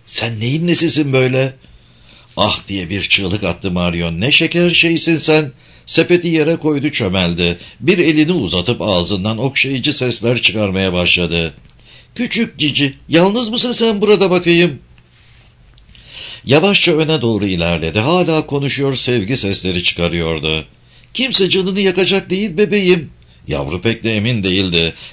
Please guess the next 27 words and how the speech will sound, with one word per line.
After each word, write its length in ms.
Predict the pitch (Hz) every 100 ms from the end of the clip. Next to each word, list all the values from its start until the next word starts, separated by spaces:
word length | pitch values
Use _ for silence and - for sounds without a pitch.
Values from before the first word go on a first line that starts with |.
| -
Kulakları 520 | 143 160 175 160 170
merakla 520 | 147 147 170 156 135
dikiliyor, 480 | 110 98 87 87 98
Marion'a 560 | 110 156 160 160 156 151
kararsız 580 | 139 143 135 156 156
gözlerle 560 | 110 135 120 147 139 127
bakıp 320 | 117 113 117
duruyordu. 680 | 98 95 92 87 82 87 90 - _ _ - _
"Yapayalnız 680 | 180 196 254 269 254 220 160
mısın 280 | 156 - 143
sen? 340 | - 127 117 - - -
Benim 400 | 170 214 165 151
bebeğim 340 | 139 139 139 131
seninle 480 | 202 214 208 180
ne 100 | 160
güzel 300 | 220 226 185
oynar 420 | 175 160 143 143 131
değil 220 | 175 226
mi?" 320 | 180 156 156 - _ -
Giderek 360 | 78 85 80 101
yaklaşıyordu. 880 | 123 - 131 110 98 87 78 82 80 - - -
Yavru 380 | 113 160 165 190
onu 160 | 175
isteksiz 640 | 165 147 - 160 - 165 143
bir 100 | 151
tıslamayla 720 | - 139 - 117 107 110 98
uyardı. 680 | 95 90 87 90 87 85